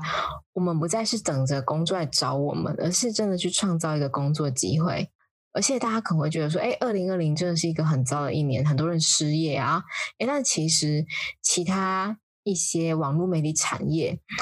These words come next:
却是，呃，一个非常亮眼的一年。而且我觉得有句话说得很好，说、呃，你必须很努力才能看起来它不费力。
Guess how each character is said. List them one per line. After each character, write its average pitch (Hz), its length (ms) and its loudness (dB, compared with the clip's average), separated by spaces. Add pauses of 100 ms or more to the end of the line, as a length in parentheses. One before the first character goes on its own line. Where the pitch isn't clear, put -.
(400)
却 240 360 0
是， 180 540 0
呃， 143 460 2
一 165 60 0
个 165 180 0
非 165 120 -2
常 156 360 0
亮 202 260 0
眼 139 140 0
的 135 80 0
一 170 100 2
年。 165 460 0 (720)
而 - 80 -2
且 220 100 -2
我 185 100 0
觉 165 120 -2
得 160 60 0
有 139 60 0
句 160 140 -4
话 180 180 0
说 165 220 0
得 147 60 0
很 - 240 0
好， 160 260 0
说、 156 280 0
呃， 214 280 0 (680)
你 156 200 2
必 240 260 -2
须 220 120 2
很 160 240 2
努 143 180 2
力 156 180 2
才 165 160 0
能 143 160 2
看 151 240 0
起 143 120 0
来 127 40 0
它 131 140 2
不 127 160 -2
费 143 300 -2
力。 - 320 -2